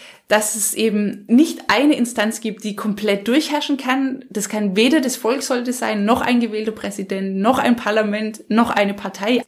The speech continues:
sondern dass beständig abgewogen wird. Und das ist deswegen so wichtig, um die Gleichheit und die Freiheit zu garantieren.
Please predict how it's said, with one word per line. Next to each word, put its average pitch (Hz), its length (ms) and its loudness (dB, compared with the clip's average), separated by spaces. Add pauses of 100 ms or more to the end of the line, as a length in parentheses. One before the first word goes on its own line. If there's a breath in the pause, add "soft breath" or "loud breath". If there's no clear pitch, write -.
(140)
sondern 214 300 0
dass 220 240 -2 (120)
beständig 240 680 0
abgewogen 302 640 0
wird. 320 220 0
Und 220 100 -2
das 226 160 -2
ist - 220 -6
deswegen 220 440 0
so 196 160 -8
wichtig, 233 460 -8 (360 loud breath)
um 226 120 4
die 226 160 0
Gleichheit 262 480 2
und 233 120 2
die 247 60 -2
Freiheit 240 520 -2
zu 196 80 -6
garantieren. 165 880 -12